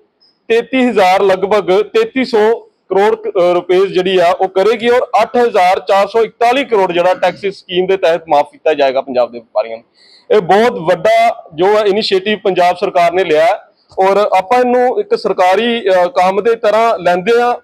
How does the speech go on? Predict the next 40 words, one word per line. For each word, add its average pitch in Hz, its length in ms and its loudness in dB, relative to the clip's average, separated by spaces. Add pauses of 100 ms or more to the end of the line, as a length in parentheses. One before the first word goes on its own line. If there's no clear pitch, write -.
(100)
ਉਹ 202 200 0
ਤੇ 226 140 -2
ਚਲੋ 214 300 0
ਸਾਡੀ 208 360 -2 (360)
ਇੱਕ 196 120 -2
ਪ੍ਰਾਇੋਰਟੀ 226 460 0
ਹੈ, 247 60 2
ਸਰਕਾਰ 185 340 0
ਦੇ 190 100 -2
ਨਾਲ 202 220 2
ਅਸੀਂ 185 140 -8
ਜੁੜੇ 175 260 0
ਆ, 233 140 0 (360)
ਲੇਕਿਨ 247 240 0
ਇਹ 269 120 2
ਮੈਂ 247 220 0
ਚਾਹੁੰਦਾ, 247 400 0
ਮੈਂ 220 180 0
ਕਹਿੰਦਾ 233 320 0
ਵੀ 254 180 -4
ਇਹ 240 120 2
ਇੱਕ 240 340 -2
ਸਮਾਜਿਕ 185 680 -2
ਰੂਪ 202 440 0
ਦੇ 214 140 0
ਨਾਲ 190 300 2
ਵੀ 190 140 -6
ਵਪਾਰੀਆਂ 180 540 0
ਨੂੰ 190 300 0 (200)
ਇੱਕ 190 160 -2
ਬਹੁਤ 185 260 0
ਵੱਡਾ 185 280 0
ਹੁਲਾਰਾ 180 300 2
ਹੈ। 180 160 2 (300)
ਸੋ 208 440 0
ਅੱਗੇ 220 440 0 (120)
ਸਾਡੇ 185 340 0
ਜ਼ਿਲ੍ਹਾ 185 260 0
ਅਧਿਕਸ਼, 208 380 -2
ਅ, 147 680 0